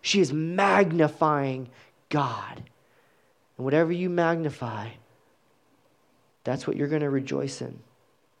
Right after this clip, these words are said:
Mary says, "I'm gonna magnify God with thanksgiving." She doesn't mean, "I'm just gonna take a tiny little God and make him bigger." No, "I'm gonna look, make him look and sound as big as he really is." How are we doing with that?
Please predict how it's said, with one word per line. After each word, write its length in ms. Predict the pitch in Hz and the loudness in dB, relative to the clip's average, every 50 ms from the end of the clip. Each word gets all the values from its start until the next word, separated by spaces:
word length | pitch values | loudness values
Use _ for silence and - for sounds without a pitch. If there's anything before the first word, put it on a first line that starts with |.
| _ _ _ _ _ _ _ _ _ _ _ _ _ _ _ _ _ _ _ _ _ _ _ _ _ _ _ - | _ _ _ _ _ _ _ _ _ _ _ _ _ _ _ _ _ _ _ _ _ _ _ _ _ _ _ 0
Mary 140 | 151 165 170 | 2 2 2
says, 200 | 160 - 180 156 | 4 4 6 6
"I'm 120 | 160 160 165 | 6 6 6
gonna 140 | 185 170 | 4 4
magnify 840 | 170 165 170 170 175 180 190 190 190 196 185 - - 196 180 180 175 | 4 4 6 6 6 8 6 4 4 0 0 2 2 4 4 4 4
God 380 | 160 156 185 180 180 175 160 151 | 4 4 4 6 6 6 6 4
with 180 | 156 151 - | 2 0 4
thanksgiving." 720 | - 170 165 160 156 - - - 170 170 160 156 139 120 - - - - - | 4 4 4 4 0 -4 -2 2 2 2 2 2 -2 -4 -6 -12 -20 -20 -14
She 140 | - - 151 | -6 2 4
doesn't 260 | 185 196 196 196 190 | 4 4 6 4 6
mean, 160 | 196 202 196 | 6 6 6
"I'm 80 | 185 175 | 6 4
just 140 | 170 170 - | 0 0 0
gonna 120 | 202 185 | -2 0
take 160 | - 196 180 | 0 0 0
a 60 | 185 175 | 0 -2
tiny 340 | - - 180 180 185 190 | -2 -2 -2 0 0 2
little 220 | 185 190 190 190 175 | 2 4 4 2 2
God 280 | 165 185 175 170 165 | 2 4 4 4 4
and 60 | 170 175 | 2 2
make 180 | 175 170 165 | 0 0 0
him 120 | 180 165 156 | -2 -2 0
bigger." 260 | 165 175 165 156 156 | 2 2 2 2 2
No, 220 | 156 165 156 - - - - - | 2 2 2 2 0 -12 -16 -8
"I'm 220 | - 170 202 202 202 | -4 -2 0 2 2
gonna 200 | 214 208 202 180 | 4 4 4 2
look, 320 | 170 175 185 196 196 - | 2 4 4 2 2 2
make 200 | 196 196 208 208 | 2 2 2 4
him 180 | 214 202 180 175 | 4 0 2 4
look 240 | 185 196 190 196 - - - _ - | 4 4 4 2 -2 -16 -16 _ -8
and 120 | 175 175 | -8 -8
sound 440 | - - - 202 190 196 196 190 180 | -6 -2 -2 0 0 2 2 2 2
as 120 | 170 147 | 2 2
big 500 | 135 127 - - 202 214 220 226 185 175 - - - - - - | 0 -6 -6 -2 0 2 2 0 -2 -6 -12 -20 -20 -14 -4 0
as 220 | 190 196 - - | 2 2 2 0
he 100 | - 185 | -4 -4
really 440 | 185 165 175 180 175 170 170 156 139 | -2 2 4 6 6 6 6 4 2
is." 460 | 123 117 110 110 113 - - - - - - - - - - - - - _ - - - - _ _ - _ _ _ _ _ _ _ _ _ _ _ _ _ _ | 0 -2 -6 -10 -12 -12 -14 -14 -16 -20 -20 -20 -20 -20 -20 -20 -20 -20 _ -20 -20 -20 -20 _ _ -20 _ _ _ _ _ _ _ _ _ _ _ _ _ _
How 160 | - - 190 | -2 0 4
are 80 | 190 202 | 6 6
we 80 | 202 | 6
doing 220 | 170 170 170 165 160 | 6 6 4 4 4
with 140 | 143 - | 0 0
that? 280 | - 131 117 107 - - | -2 -4 -4 -6 -8 -14